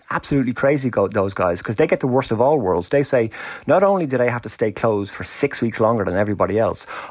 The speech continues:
all the pent-up demand um, um, that was waiting, ex-, to, you know, the stuff that people wanted to buy that they couldn't get out of their houses to buy,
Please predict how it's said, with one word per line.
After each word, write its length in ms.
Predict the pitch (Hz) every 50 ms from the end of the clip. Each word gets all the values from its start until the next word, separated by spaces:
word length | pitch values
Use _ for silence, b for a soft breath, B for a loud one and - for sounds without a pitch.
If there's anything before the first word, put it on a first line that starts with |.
| B B
all 260 | 135 147 160 175 190
the 160 | 180 139 170
pent-up 540 | - - - - 151 151 143 - 139 135 -
demand 520 | - 113 120 123 120 110 87 90 87 87 - B B B B B B B -
um, 220 | 107 104 104 104 -
um, 180 | 104 101 104
that 160 | 101 110 - 110
was 120 | 110 101
waiting, 480 | 107 104 113 120 135 147 135 127 104 92
ex-, 180 | 92 - - - - - 208 -
to, 80 | - 139
you 80 | 156
know, 240 | 135 123 95 92 - _ _ _ -
the 60 | 131
stuff 260 | - - - 185 175
that 100 | - -
people 200 | - 151 131 117
wanted 220 | 113 120 131 127 127
to 60 | -
buy 160 | 110 113 107
that 60 | 101
they 60 | 98 107
couldn't 200 | - 123 120 98
get 100 | 110 117
out 140 | 117 113
of 80 | 110 104
their 80 | 101 101
houses 320 | 113 113 107 101 - -
to 80 | - 98
buy, 320 | - 120 120 104 92 95